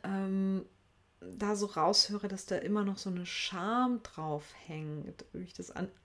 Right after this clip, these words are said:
eingangs gesagt habe, dass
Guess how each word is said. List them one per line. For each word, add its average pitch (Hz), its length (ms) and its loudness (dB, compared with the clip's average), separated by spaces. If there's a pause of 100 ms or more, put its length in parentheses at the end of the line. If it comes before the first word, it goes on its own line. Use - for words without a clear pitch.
(140)
eingangs 180 960 0
gesagt 170 540 -6
habe, 165 260 -4
dass 165 300 -8